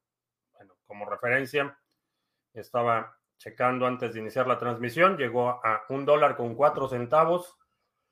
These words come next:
<clears throat> perdón, y pudo sostener el nivel,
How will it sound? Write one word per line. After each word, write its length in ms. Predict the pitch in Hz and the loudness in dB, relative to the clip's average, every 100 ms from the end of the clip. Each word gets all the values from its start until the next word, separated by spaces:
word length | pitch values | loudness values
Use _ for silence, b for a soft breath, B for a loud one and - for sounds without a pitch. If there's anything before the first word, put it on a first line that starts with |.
| _ _ _ | _ _ _
<clears throat> 960 | - - - 220 185 - 180 156 117 - | -8 -6 0 2 2 0 0 0 -2 -6
perdón, 400 | 117 127 127 123 | -2 -2 -2 -6
y 380 | 135 143 147 147 139 - _ _ _ _ _ _ _ _ _ - _ _ _ | -6 -2 0 0 -2 -10 _ _ _ _ _ _ _ _ _ -20 _ _ _
pudo 260 | 147 147 131 | -2 0 0
sostener 480 | 127 113 120 135 131 | -2 -6 -6 -4 -4
el 100 | 117 | -2
nivel, 380 | 135 180 175 | 0 0 -2